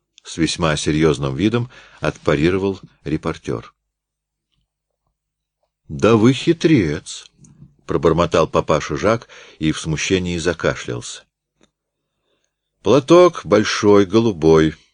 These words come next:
в красную полоску, берет поношенный, баскский, вроде этого», сказал Рультабиль, указав на голову старика.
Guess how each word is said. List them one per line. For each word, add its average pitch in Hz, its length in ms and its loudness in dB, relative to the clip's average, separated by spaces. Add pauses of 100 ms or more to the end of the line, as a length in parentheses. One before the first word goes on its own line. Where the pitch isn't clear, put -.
(360)
в - 160 -20
красную 101 540 -2
полоску, 76 840 -2 (600)
берет 98 540 2
поношенный, 92 920 -2 (240)
баскский, 80 1000 -4 (380)
вроде 80 400 2
этого», 71 460 -2 (580)
сказал 71 600 -2 (380)
Рультабиль, 78 800 -2
указав 80 520 -2
на 82 140 -4
голову 65 360 -4
старика. - 560 -12